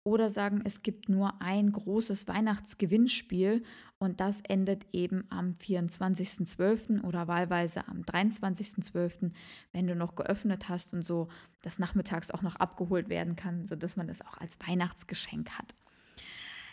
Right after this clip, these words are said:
Ja, was kann man da alles machen? Du kannst anbieten, das Ganze,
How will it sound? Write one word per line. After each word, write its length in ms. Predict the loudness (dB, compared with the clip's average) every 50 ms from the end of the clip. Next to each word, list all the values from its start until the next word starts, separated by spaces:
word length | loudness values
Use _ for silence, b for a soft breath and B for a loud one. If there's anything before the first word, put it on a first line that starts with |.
| B B -4
Ja, 200 | -2 -2 -2 -4 -8 -14 _ _ _ _ _ _ _ _ _ _ _ _ _ -16 -16 _ _ 0
was 240 | 4 4 4 4 2
kann 120 | 2 2
man 120 | 4 4 4
da 100 | 2 2
alles 320 | 0 0 -2 -2 -2 -4
machen? 240 | -6 -6 -4 -2 -2
Du 80 | -2
kannst 460 | -2 -2 0 0 0 0 -2 -6 -8 -6
anbieten, 880 | -2 2 2 2 2 2 0 -2 -2 -2 0 0 2 4 4 2 2
das 200 | 2 0 -4 -4
Ganze, 760 | -4 -2 -2 0 0 0 -2 -2 -2 -2 0 0 0 -2 -4